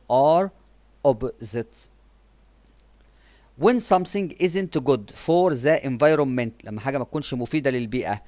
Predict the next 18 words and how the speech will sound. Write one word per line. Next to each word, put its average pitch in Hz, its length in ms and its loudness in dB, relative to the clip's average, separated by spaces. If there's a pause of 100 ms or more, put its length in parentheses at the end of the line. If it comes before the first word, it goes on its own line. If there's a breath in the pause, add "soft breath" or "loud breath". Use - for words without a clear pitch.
(400 soft breath)
then 147 300 -2 (120)
it - 300 -6
is، 190 360 0
معنى 120 220 -4
كده 123 180 -6
إن 117 120 -6
هي 170 360 0 (400 loud breath)
lazy 208 420 0 (300 soft breath)
ولا 127 480 0
active 185 240 -2 (220)
ولا 117 240 -2
effective 180 440 -2 (320)
ولا 127 320 0
polluting؟ 139 540 0 (100)
لا، 110 160 -4
يبقى 110 240 -6
هنا 123 100 -4
كلمة 123 280 -6